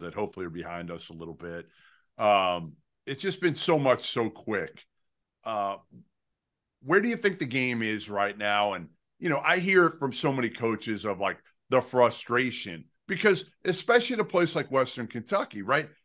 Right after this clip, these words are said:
If you have a really good young player, if you have a really good high school player you, you bring in this year,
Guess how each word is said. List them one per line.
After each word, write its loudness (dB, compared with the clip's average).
If -4
you 0
have 6
a 4
really 10
good 4
young 2
player, -14
if -8
you -2
have -2
a 6
really 8
good 6
high 4
school -6
player -4
you, -10
you -12
bring -2
in -6
this -8
year, -14